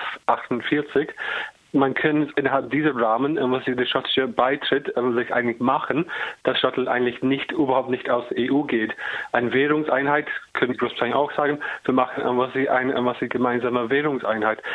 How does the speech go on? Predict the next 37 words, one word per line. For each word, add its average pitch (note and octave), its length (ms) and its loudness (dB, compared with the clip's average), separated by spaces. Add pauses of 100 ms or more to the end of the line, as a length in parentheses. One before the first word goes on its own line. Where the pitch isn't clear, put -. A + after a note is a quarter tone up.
(220)
Und C3 140 2
es C3 180 0
war, C3 440 2 (440)
weil D3+ 640 2
die D3 140 -2
britische C3+ 420 0
Regierung D3 640 0 (180)
gegen D#3 640 2 (120)
die - 40 0
Unabhängigkeit C#3 920 0
war, B2 240 2 (280)
die C3+ 120 0
haben C#3 220 0
das C3 120 0
schon D#3 300 2
versucht, C#3+ 460 -2 (120)
so C#3 120 2
schwierig C#3 580 0
zu C3 80 -2
machen B2 320 0
wie B2+ 80 0
möglich. C3+ 480 0
Also A#2+ 160 -2
auch, C#3 240 2
äh, - 60 0
was C3 260 0
sie C3 260 2
so D3 140 0
viel B2+ 240 0
Drohung C3+ 400 2
wie C#3 100 2
möglich, C#3+ 480 0
über B2 200 0
was B2 200 -2
die B2+ 100 -6
tun E3 280 0
wird. A#2 200 0